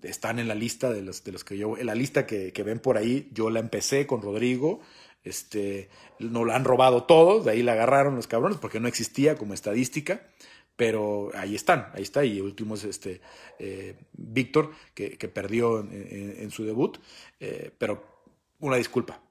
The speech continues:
tienen razón, o sea, tienen que estar también ahí en, en, en la lista, y Irving va a pelear otra vez en marzo, ¿eh? Este, eh, un gran peleador con unos huevotes, lo que hizo en, la, en su debut,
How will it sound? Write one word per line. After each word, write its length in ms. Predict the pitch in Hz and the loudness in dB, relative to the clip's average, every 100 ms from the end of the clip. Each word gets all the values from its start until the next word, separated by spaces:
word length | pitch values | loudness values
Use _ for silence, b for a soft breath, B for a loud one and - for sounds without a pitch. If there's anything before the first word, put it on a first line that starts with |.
| - | -8
tienen 240 | 120 113 | -6 -4
razón, 260 | 107 104 90 - | -4 -6 -12 -14
o 60 | |
sea, 240 | 104 92 90 - | -10 -10 -10 -4
tienen 240 | 123 127 | -2 -2
que 60 | 117 | -4
estar 160 | - | -8
también 280 | 104 104 101 | -8 -8 -8
ahí 200 | 101 101 | -10 -10
en, 140 | 95 | -12
en, 360 | 90 92 90 90 | -14 -16 -16 -18
en 320 | - 92 98 | -16 -16 -12
la 80 | 101 | -6
lista, 240 | 117 - | -6 -2
y 140 | 147 120 | 0 2
Irving 160 | 131 127 | 2 2
va 40 | |
a 60 | 117 | 2
pelear 200 | 113 120 | 2 0
otra 180 | 113 | -2
vez 140 | 107 - | -4 -6
en 80 | 95 | -6
marzo, 340 | 117 110 87 | -6 -6 -8
¿eh? 240 | 113 143 - - | -12 -12 -18 -20
Este, 320 | - - 90 _ B B B B B | -20 -18 -20 _ B B B B B
eh, 400 | 92 90 90 90 - - | -10 -10 -12 -18 -20 -14
un 240 | 110 110 | -10 -8
gran 300 | 110 117 123 | -2 -2 0
peleador 340 | 113 101 107 117 | -2 -4 -2 -4
con 120 | 107 | -6
unos 100 | 104 | -8
huevotes, 580 | 98 101 120 - - - B B B B | -4 -2 0 0 -2 -6 B B B B
lo 100 | 92 | -12
que 120 | 98 | -6
hizo 180 | 101 110 | -6 -6
en, 80 | 98 | -8
la, 140 | 98 | -10
en 80 | 98 | -10
su 160 | - | -10
debut, 340 | 95 101 123 | -6 -2 -2